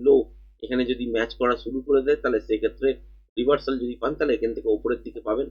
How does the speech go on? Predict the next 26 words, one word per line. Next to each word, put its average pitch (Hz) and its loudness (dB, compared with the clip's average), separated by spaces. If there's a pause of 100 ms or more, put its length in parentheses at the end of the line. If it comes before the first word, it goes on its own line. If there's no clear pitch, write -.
(440)
otherwise 143 2
কিন্তু 139 -4 (120)
আবার 131 -6
কন্টিনিউয়েশনের 120 -6
সঙ্গে 143 -6
তলার 131 -2
দিকের 110 -4
জন্য 135 -2
কিছুটা - -12
মুভমেন্ট 127 -10 (480)
শুরু 135 2
হবে। 104 4 (280)
সেখানে 170 2
আবার 165 4
কি 175 -4 (140)
প্যাটার্ন 151 4
তৈরি 165 2
করছে, 165 -2
সেটাও 139 0
একটা 147 0
দেখার 139 2
বড় 131 0
ব্যাপার। 131 -2 (540)
যদি 143 2
দেখেন 139 2
যে 135 4